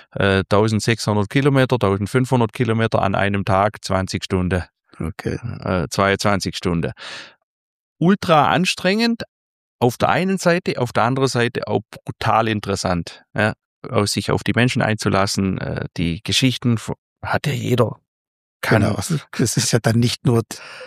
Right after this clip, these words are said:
Speaker 2: das eigentliche Geschäft,
Speaker 1: Ja,
Speaker 2: sondern
Speaker 1: ja.
Speaker 2: ja.
Speaker 1: Und war natürlich auch für mich immer total einfach, auch mit den, also die Menschen so, ich sage jetzt mal, zu erschließen.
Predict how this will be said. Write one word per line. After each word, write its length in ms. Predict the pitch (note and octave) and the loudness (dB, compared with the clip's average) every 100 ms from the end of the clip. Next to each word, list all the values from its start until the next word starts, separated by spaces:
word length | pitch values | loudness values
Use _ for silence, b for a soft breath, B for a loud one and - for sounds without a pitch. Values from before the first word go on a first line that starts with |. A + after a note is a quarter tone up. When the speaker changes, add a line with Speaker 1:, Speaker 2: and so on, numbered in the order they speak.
| B2 | -4
Speaker 2:
das 180 | A2+ - | -2 2
eigentliche 420 | G#2+ B2 A2 A#2 | 2 4 4 2
Geschäft, 460 | A2 - A2 - | 2 2 0 2
Speaker 1:
Ja, 240 | - G2 F#2 | 2 4 4
Speaker 2:
sondern 260 | G2+ G#2 - - | 2 -4 -4 0
Speaker 1:
ja. 140 | G#2 | 0
Speaker 2:
ja. 80 | - B A2+ G#2 | 0 B -10 -2
Speaker 1:
Und 200 | A#2+ A#2 | 0 4
war 160 | A#2+ | 4
natürlich 360 | A#2+ A#2 A#2+ A#2 | 4 4 2 2
auch 140 | F#2 | 2
für 140 | G#2+ A2 | 2 0
mich 180 | A#2 A#2 | 0 0
immer 160 | G#2+ | -2
total 320 | G2+ G2+ G2+ | -2 0 2
einfach, 380 | G2+ A2+ B2 G#2+ | 2 2 0 0
auch 160 | G#2 G2+ | 0 0
mit 240 | G#2 - | -2 -2
den, 280 | G2+ G2 F#2 - _ | -2 -2 -6 -12 _
also 220 | - F#2+ F#2 | -8 -6 -6
die 200 | F#2+ F#2 | -8 -2
Menschen 420 | G2 C3 C3 A2 | 0 2 0 -2
so, 300 | - G#2 G2 | 0 0 0
ich 120 | - G#2 | -4 -2
sage 180 | G#2 | 0
jetzt 140 | G#2 - | 0 0
mal, 160 | F#2+ | 0
zu 180 | F2+ - | 0 -4
erschließen. 760 | - F#2 - A2+ D3+ - F3+ F3 | -2 -2 -2 -2 0 2 2 0